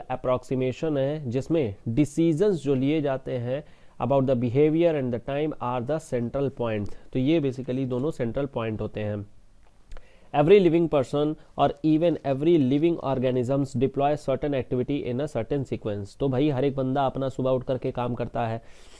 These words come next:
उस काम करने के दौरान में अपनी वो एक टाइम शेड्यूल बनाता है और उसी टाइम शेड्यूल के हिसाब से वो बंदा काम करता है। जैसे कि एग्जांपल यहाँ पर दिया गया है कि एक बंदा है, in general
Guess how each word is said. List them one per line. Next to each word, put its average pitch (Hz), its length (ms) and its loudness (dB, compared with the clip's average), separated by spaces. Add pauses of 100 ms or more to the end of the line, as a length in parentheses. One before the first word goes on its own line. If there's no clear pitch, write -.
(300)
उस 139 120 0
काम 160 220 2
करने 147 280 2
के 151 120 2
दौरान 135 340 0
में 143 280 2 (160)
अपनी 165 280 2
वो 143 260 4
एक 170 260 0 (160)
टाइम 143 220 2
शेड्यूल 127 380 4
बनाता 101 400 -4
है 101 160 -6 (320)
और 170 80 4
उसी 180 160 4
टाइम 156 220 2
शेड्यूल 139 320 2
के 135 120 2
हिसाब 120 240 -2
से - 120 -2
वो 123 140 0
बंदा 123 160 0
काम 113 260 -4
करता 104 240 -6
है। 117 60 0
जैसे 139 200 2
कि 151 120 0
एग्जांपल 127 420 0
यहाँ 127 180 -2
पर 131 120 -2
दिया 117 260 0
गया 117 200 0
है 113 180 -2 (600)
कि 156 100 6
एक 151 120 0
बंदा 139 320 4
है, 131 220 0 (300)
in 165 200 4
general 135 400 2